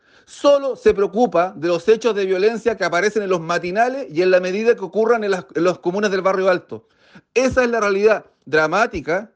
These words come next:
del abandono en el que estamos los melipillanos por parte del gobierno, que ha abandonado notablemente el gobierno su labor de cuidarnos a los melipillanos. Y ese es un hecho, y se lo hemos planteado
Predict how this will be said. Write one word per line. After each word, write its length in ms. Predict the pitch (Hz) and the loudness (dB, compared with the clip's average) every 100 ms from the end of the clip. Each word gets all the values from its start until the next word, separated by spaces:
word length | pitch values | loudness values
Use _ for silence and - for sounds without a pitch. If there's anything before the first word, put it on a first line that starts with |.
| - | -8
del 340 | 151 196 190 | 0 0 0
abandono 840 | 160 170 165 170 233 262 254 247 - | 0 0 -2 0 2 2 -2 -10 -8
en 80 | 156 | -6
el 140 | 180 | -4
que 80 | 185 | -4
estamos 360 | 180 208 208 202 | -2 0 0 -2
los 120 | 180 | -6
melipillanos 680 | 180 180 180 190 220 247 - | -6 -6 -4 0 0 -2 -4
por 200 | 175 175 | -4 -2
parte 300 | 202 202 202 | -2 -2 -2
del 140 | 185 | -4
gobierno, 580 | 170 180 214 185 139 127 _ _ _ | -4 -2 0 0 -2 -10 _ _ _
que 120 | 180 | 2
ha 80 | 202 | 2
abandonado 760 | 202 190 175 175 196 220 185 | 2 -2 -2 0 2 0 0
notablemente 840 | 165 160 196 202 208 208 262 247 208 | -6 -2 0 0 -2 -4 -4 -4 -6
el 80 | 185 | -4
gobierno 480 | 190 214 226 233 | -2 0 -2 -2
su 180 | - 185 | -4 0
labor 360 | 175 170 214 214 | 0 2 2 2
de 120 | 208 | 0
cuidarnos 600 | 196 175 170 233 240 240 | 0 -2 2 0 0 -4
a 20 | |
los 140 | 214 190 | -4 -4
melipillanos. 680 | 196 202 196 202 226 156 127 _ _ _ - | -6 -8 -6 -4 -4 -4 -10 _ _ _ -14
Y 160 | 147 220 | -2 0
ese 160 | 233 | 0
es 80 | 226 | -2
un 200 | 208 190 | -6 -6
hecho, 420 | - 208 - 110 - _ - | 0 0 0 -14 -14 _ -8
y 100 | 143 | -2
se 80 | 185 | 0
lo 60 | |
hemos 160 | 202 196 | 2 0
planteado 640 | 180 160 - 196 202 208 | -2 -2 2 2 2 -2